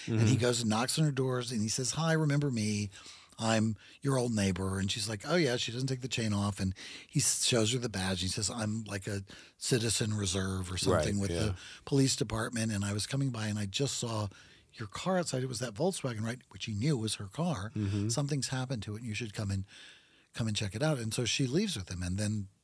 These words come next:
Speaker 1: they find her dead. You know
Speaker 2: Right.
Speaker 1: what I
Speaker 2: I
Speaker 1: mean?
Speaker 2: mean,
Speaker 1: Like,
Speaker 2: boom. Cut to,
Speaker 1: like,
Speaker 2: yeah.
Speaker 1: they really went straight to that because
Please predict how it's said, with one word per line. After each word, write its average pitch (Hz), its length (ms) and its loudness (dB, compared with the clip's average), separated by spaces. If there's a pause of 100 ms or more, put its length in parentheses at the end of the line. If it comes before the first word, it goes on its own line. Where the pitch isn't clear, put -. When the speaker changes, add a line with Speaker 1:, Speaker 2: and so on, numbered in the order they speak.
Speaker 1:
they 107 80 -2
find 90 280 -4
her 87 160 -10
dead. 92 420 -8
You 151 100 6
know - 60 10
Speaker 2:
Right. 131 100 8
Speaker 1:
what 127 60 6
I - 20 8
Speaker 2:
I - 40 8
Speaker 1:
mean? 143 140 10
Speaker 2:
mean, 123 80 6
Speaker 1:
Like, 101 100 4
Speaker 2:
boom. 107 400 8
Cut 117 240 6
to, 120 60 6
Speaker 1:
like, 110 100 6 (100)
Speaker 2:
yeah. 190 220 4
Speaker 1:
they 139 100 4
really 147 440 8
went 131 260 4
straight 127 400 2
to 190 180 6
that 117 260 2
because 113 420 0